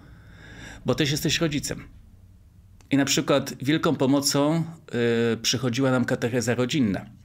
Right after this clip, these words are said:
Y, dzieci przygotowujące się do pierwszej komunii czy do bierzmowania, ale zwłaszcza do pierwszej komunii, y, bardzo prosiliśmy rodziców o to, aby towarzyszyli swoim dzieciom. I żeby oni byli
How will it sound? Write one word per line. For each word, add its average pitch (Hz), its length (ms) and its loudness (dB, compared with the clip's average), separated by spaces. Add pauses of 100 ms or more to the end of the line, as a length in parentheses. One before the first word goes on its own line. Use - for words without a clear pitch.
(960)
Y, 110 180 0
dzieci 131 220 0
przygotowujące 120 680 2
się 107 100 -4
do 113 120 0
pierwszej 120 300 0
komunii 123 460 2
czy 120 140 -2
do 113 100 -2
bierzmowania, 120 640 2
ale 113 140 2
zwłaszcza 120 280 0
do 113 100 -4
pierwszej 120 320 -2
komunii, 123 580 2 (580)
y, 113 580 0 (240)
bardzo 147 260 2
prosiliśmy 143 480 0
rodziców 131 440 -2
o 135 100 0
to, 135 320 -4
aby 131 440 -4
towarzyszyli 120 480 2
swoim 117 300 0
dzieciom. 107 320 0 (1400)
I 123 100 4
żeby 135 220 4
oni 165 240 2
byli 113 360 2